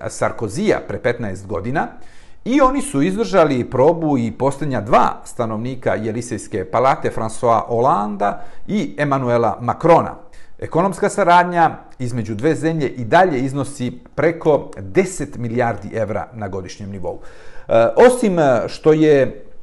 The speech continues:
kupio Paris Saint-Germain, Lafayette, modnu marku Valentino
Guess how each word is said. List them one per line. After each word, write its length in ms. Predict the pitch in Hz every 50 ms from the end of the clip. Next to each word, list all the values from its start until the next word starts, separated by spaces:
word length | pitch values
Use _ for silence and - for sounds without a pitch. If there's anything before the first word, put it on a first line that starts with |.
| - - - - - - - - - - - -
kupio 380 | - 160 160 151 151 143 127
Paris 300 | 98 - 131 131 123 -
Saint-Germain, 560 | - 139 123 135 131 117 123 160 185 165 113 87 73 69 - - - -
Lafayette, 800 | 104 107 107 - - 113 113 120 165 160 120 - - - - - 92 82 - - - - - - 85
modnu 520 | 92 107 135 147 156 131 127 135 131 131
marku 380 | 127 135 139 143 - - - 127
Valentino 800 | 117 123 120 117 117 117 - - 190 208 180 139 101 87 78